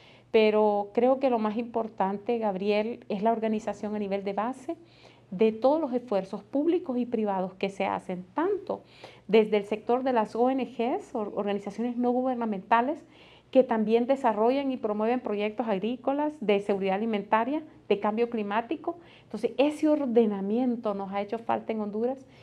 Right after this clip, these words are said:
y a veces andamos todos corriendo sobre, sobre el mismo fin, pero una vez que nos estamos sentando, eh, podemos priorizar zonas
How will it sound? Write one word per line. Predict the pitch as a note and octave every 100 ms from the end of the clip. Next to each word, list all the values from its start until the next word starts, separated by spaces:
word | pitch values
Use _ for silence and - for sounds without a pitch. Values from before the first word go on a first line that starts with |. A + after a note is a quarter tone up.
| - -
y |
a | G3+
veces | A3 A#3+ A#3
andamos | G#3+ G#3+ A#3+ A#3+
todos | - D4+ G4+
corriendo | G4+ A#3+ A3 A#3+ B3+ C#4+ E4+ - - _ _
sobre, | - G#3+ G#3 G3 - -
sobre | - G#3+ G3+
el |
mismo | G#3 A3 B3
fin, | B3 B3+ E4 - - -
pero | G#3
una | A3 A#3+
vez | A#3+ B3+
que | B3+
nos | A#3+ A3+ G#3+
estamos | - - A3 A#3
sentando, | A#3 A3 G#3 F#3 E3 - - - - - _ -
eh, | G#3 G3+ -
podemos | A3 G#3 A3+
priorizar | - A3 G3+ F#3+ - G3+ G3
zonas | - C#4+ D4+ D#4+